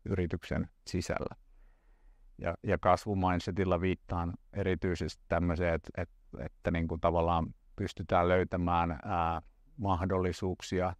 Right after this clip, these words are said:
nähdään niinku potentiaalia kehittyä, ei tavallaan rullata paikoillaan tai nähdä asioita niinku liian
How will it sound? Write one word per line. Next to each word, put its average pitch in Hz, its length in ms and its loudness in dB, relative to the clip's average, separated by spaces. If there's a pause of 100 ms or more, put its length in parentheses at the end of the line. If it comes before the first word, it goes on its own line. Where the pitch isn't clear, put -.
(880)
nähdään 98 600 4
niinku 87 320 0 (1800)
potentiaalia 92 720 4
kehittyä, 92 680 2
ei 98 480 2 (480)
tavallaan 85 420 4
rullata 92 380 0 (120)
paikoillaan 82 840 2
tai 85 320 2 (240)
nähdä 90 500 0 (580)
asioita 90 580 0
niinku 87 280 -2
liian 90 380 2